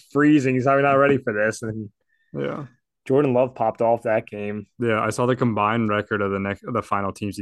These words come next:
Speaker 2: they're playing is, like, twenty and forty.
Speaker 1: Dang.
Speaker 2: So they have a, and I think they're six and six now, so they, they have a legit shot.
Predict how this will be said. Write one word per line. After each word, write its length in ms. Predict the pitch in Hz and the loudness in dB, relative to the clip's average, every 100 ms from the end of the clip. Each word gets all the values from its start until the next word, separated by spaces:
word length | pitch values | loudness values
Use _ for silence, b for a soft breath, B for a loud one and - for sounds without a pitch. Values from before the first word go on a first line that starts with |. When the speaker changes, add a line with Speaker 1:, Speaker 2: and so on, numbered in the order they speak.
| 98 | -6
Speaker 2:
they're 120 | 95 | -6
playing 360 | - 98 95 98 | -6 -8 -6 -6
is, 80 | 92 | -8
like, 140 | 87 | -12
twenty 340 | - 95 95 | -12 -10 -8
and 140 | 92 - | -10 -12
forty. 520 | 92 95 110 127 - _ _ | -12 -10 -8 -10 -12 _ _
Speaker 1:
Dang. 560 | 120 143 160 117 87 - | -8 -4 -2 -4 -8 -8
Speaker 2:
So 220 | 120 101 | -2 0
they 100 | 104 | 0
have 200 | 120 131 | 0 2
a, 200 | 117 107 - | 2 0 -4
and 140 | 120 | -4
I 100 | 110 | -2
think 140 | 113 123 | 0 -2
they're 80 | 151 | -2
six 260 | - 120 | -2 -4
and 80 | 110 | -6
six 300 | - 117 - | -6 -6 -4
now, 220 | 95 90 | -8 -8
so 160 | 92 98 | -8 -4
they, 320 | 101 123 120 _ _ _ _ _ _ | -2 -2 -4 _ _ _ _ _ _
they 100 | 104 | -4
have 140 | 107 117 | -2 -2
a 20 | |
legit 380 | 110 98 107 98 | -4 -4 -6 -6
shot. 440 | - 113 113 - | -4 -2 -2 -6